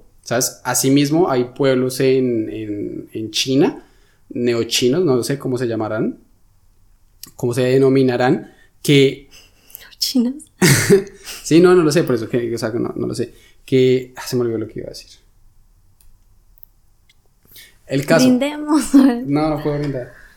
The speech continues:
Speaker 1: El caso, si, si se escucha, o sea, tienes, tienes derecho a, ah, bueno, perdón, ya, me acordé, sí, me
Speaker 2: Ujú.
Speaker 1: acordé. Que si el primero no es hombre, también lo matan.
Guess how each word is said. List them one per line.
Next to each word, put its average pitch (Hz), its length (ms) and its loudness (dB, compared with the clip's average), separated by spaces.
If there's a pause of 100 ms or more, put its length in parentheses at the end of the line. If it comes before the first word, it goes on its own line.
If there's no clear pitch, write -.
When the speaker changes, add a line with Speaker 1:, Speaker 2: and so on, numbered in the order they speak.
(120)
Speaker 1:
El 143 140 -4
caso, 139 480 -4
si, 135 760 -4
si 127 400 -6
se 123 80 -10
escucha, - 280 -10
o 131 40 -6
sea, 131 140 -4
tienes, 135 480 -4
tienes 156 420 0
derecho 151 400 0
a, - 60 -4
ah, 165 80 6
bueno, 160 240 6
perdón, 147 300 0
ya, 127 160 0
me 127 100 -2
acordé, 139 420 0
sí, 147 160 -2
me 135 60 6
Speaker 2:
Ujú. 123 80 2
Speaker 1:
acordé. 117 300 -4 (280)
Que 147 480 2 (300)
si - 240 2
el 156 160 2
primero 147 400 4
no 139 320 4
es 151 180 -2
hombre, 180 480 0 (640)
también 131 320 4
lo 120 80 -2
matan. 113 320 -6